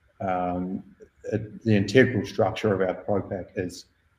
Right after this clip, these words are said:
similar, but, um, with some very significant modifications. We changed pocket sizes, we changed the size of the bag on the whole to make it bigger. We changed fabrics, um, to make it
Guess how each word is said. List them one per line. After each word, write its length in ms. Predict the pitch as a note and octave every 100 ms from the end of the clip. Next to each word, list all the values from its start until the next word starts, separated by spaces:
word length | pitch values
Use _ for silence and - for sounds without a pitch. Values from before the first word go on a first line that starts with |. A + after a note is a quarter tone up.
| _ _ _ _ _ _ -
similar, 600 | - A#2 G2 G2 C3 -
but, 480 | G2 F#2 - - -
um, 720 | G2 F#2+ F#2 F2+ F2+ F#2 A2 - -
with 240 | G#2+ F#2+
some 260 | - G2+ F#2+
very 240 | G#2+ G2
significant 520 | - G#2 G2 G2+ - G2+
modifications. 720 | F2+ F#2 - F#2+ - A2 - _ _ _
We 100 | G2+
changed 540 | - G2 F#2 - - _ _ _ -
pocket 260 | B2+ G#2+
sizes, 460 | - G2 F#2+ G2 -
we 80 | G#2
changed 320 | G#2+ F#2+ -
the 60 | -
size 240 | G#2+ F#2
of 60 | F#2+
the 60 |
bag 240 | F2+ G2 F#2+
on 80 | F#2+
the 60 |
whole 360 | F#2 G#2+ A2+ A2+
to 100 | G#2+
make 160 | F#2 -
it 120 | -
bigger. 260 | G#2+ G#2+ G2+ _ _ _ -
We 80 | F#2+
changed 340 | G#2 F#2 -
fabrics, 580 | A2 G#2+ G#2+ G#2 - - -
um, 280 | F#2 F#2 F2+
to 120 | G2+
make 260 | F#2 F#2+
it 120 | A2+